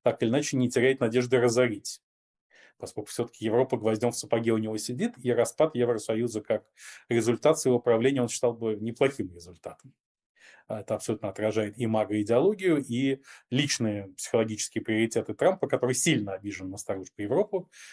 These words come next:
за то, что она этически и эстетически много лет его не принимала и не принимает.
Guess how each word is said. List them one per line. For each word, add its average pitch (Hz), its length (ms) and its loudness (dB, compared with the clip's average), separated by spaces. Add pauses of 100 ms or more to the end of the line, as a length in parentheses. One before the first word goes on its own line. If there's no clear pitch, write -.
(140)
за 113 120 -2
то, 135 120 2
что 131 180 2
она 117 180 2
этически 131 520 -2
и - 20 4
эстетически 120 580 -4
много 113 260 0
лет 123 200 0
его 110 140 0
не 113 100 0
принимала 107 460 0
и 104 80 0
не 104 100 -4
принимает. 101 460 -14